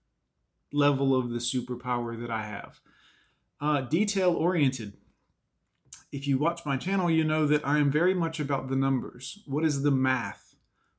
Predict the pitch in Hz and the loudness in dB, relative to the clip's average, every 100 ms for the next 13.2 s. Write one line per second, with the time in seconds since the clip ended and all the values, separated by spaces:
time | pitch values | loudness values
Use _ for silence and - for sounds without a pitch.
0 | _ 135 147 147 123 123 131 127 - 123 | _ -2 2 2 0 2 2 2 -4 -2
1 | 190 185 120 - - 120 - 135 123 - | 0 0 -4 -8 -10 -10 -2 -2 -2 -6
2 | - 120 - 139 143 151 127 - - - | -10 -6 -4 0 2 2 0 -6 -12 -12
3 | - _ _ _ _ - 127 123 139 135 | -14 _ _ _ _ -12 -8 -4 0 2
4 | 131 131 143 139 135 131 127 - 135 127 | 2 2 0 2 -2 -2 -2 -2 -2 -2
5 | 127 120 - 139 123 123 139 170 180 - | -2 -4 -2 -2 -2 -4 -4 -4 -4 -8
6 | - 143 143 170 175 156 151 139 147 147 | -8 -4 0 2 2 2 0 0 0 -2
7 | 143 135 131 135 139 131 113 90 - - | -2 -2 -2 -2 -2 -2 -6 -12 -20 -20
8 | _ _ _ _ _ - 135 143 139 139 | _ _ _ _ _ -6 0 2 2 2
9 | 135 - - - 185 185 190 165 175 - | -2 -8 -10 -10 -10 -6 -4 0 0 0
10 | 156 156 143 139 135 127 147 175 - 151 | -2 -2 2 2 2 -4 -4 -6 -4 -2
11 | 139 143 139 139 139 135 139 135 127 123 | -2 -2 -2 0 0 -2 -2 -2 0 -2
12 | 131 123 - 135 123 - 165 147 143 135 | -2 -2 -4 -4 -2 -2 -4 -6 -4 -4
13 | 135 | -4